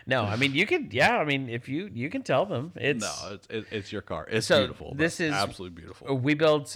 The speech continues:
Speaker 1: a, uh, it's an E thirty B M W. Um, so that's a late eighties model, three Series B M W, two-door.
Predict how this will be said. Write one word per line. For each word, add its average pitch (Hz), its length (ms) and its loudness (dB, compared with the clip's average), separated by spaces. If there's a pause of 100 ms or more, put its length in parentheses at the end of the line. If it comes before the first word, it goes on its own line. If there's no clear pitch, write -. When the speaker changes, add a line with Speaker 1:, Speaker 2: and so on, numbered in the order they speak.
Speaker 1:
a, 123 600 4
uh, 117 320 4
it's 120 220 0
an 117 80 -4
E 143 160 0
thirty 143 300 2
B 127 160 0
M 131 100 0
W. 113 380 4 (480)
Um, 104 640 4
so 120 120 -4
that's 110 260 0
a 104 320 4
late 117 280 2
eighties 117 420 0
model, 107 480 2
three 117 300 0
Series 110 420 0
B 107 120 0
M 104 100 2
W, 98 320 2
two-door. 101 540 2